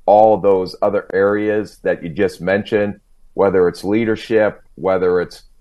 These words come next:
you know, game management, all those situations that you mentioned. What, how do you deal with an off-field incident when you get a call at four in the morning?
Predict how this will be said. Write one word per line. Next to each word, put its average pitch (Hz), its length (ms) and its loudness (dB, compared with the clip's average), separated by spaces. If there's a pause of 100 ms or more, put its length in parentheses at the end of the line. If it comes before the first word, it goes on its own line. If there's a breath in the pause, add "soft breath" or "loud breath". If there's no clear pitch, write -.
(420)
you 101 140 0
know, 87 380 2 (220)
game 107 360 0
management, 104 760 -2 (200)
all 123 200 6
those 110 300 0
situations 101 880 -4
that 90 180 -8
you 85 80 -10
mentioned. 92 480 -4
What, 101 200 0
how 101 200 0
do 104 80 -2
you 101 80 -2
deal 101 340 -2
with 98 280 -2
an 92 80 -6
off-field 98 560 -4
incident 87 380 -6
when 87 100 -8
you 85 60 -10
get 92 120 0
a 90 40 0
call 98 400 -2
at - 120 -20
four 85 200 -4
in 76 40 -6
the 76 60 -12
morning? 76 480 -8